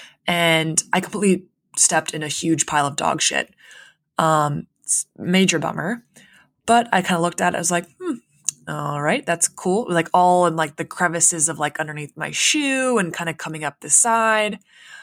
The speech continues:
And I didn't, I kinda, I brushed it off. And as I walked maybe twenty feet in front of me was this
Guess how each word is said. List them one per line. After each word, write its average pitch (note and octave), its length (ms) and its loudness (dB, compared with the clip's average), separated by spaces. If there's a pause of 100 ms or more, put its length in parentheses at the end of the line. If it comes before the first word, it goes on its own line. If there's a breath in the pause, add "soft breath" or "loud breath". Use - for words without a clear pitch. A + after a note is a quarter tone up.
(340 loud breath)
And F#3 720 2
I A3 80 4
didn't, B3+ 240 -4
I A3+ 40 0
kinda, B3+ 280 -2
I G#3 80 0
brushed B3 260 0
it C4 80 -2
off. - 480 0
And F3 320 -2
as F#3+ 200 2
I G#3 100 2
walked E3+ 440 0
maybe E3 480 -4 (120)
twenty E3+ 320 -8
feet C#3 140 -10
in D#3+ 60 -12
front D#3+ 180 -8
of D#3+ 60 -14
me F3 220 -8
was E3 320 -4
this - 500 4